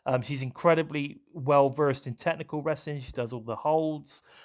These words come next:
Um, you know, she gets involved in, in, in sort of kind of submission stuff. Um, she's very athletic.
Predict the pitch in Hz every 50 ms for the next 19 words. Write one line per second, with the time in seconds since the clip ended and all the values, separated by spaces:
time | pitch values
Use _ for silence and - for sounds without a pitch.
0 | - - - 139 127 123 120 123 127 131 - - 160 147 135 127 120 120 113 -
1 | - 135 135 131 117 - 135 127 120 123 127 123 123 110 123 123 120 123 - -
2 | 131 123 120 127 - - 127 120 113 - 139 - 135 - - 127 127 117 - -
3 | 113 127 151 151 - - 147 135 - - - 147 139 135 131 - - - - -
4 | - - _ - 127 123 120 117 113 113 113 - - - - - _ _ - 135
5 | 127 117 110 127 117 117 117 113 107 - - 147 156 165 151 - - - 156 151
6 | 151 147 151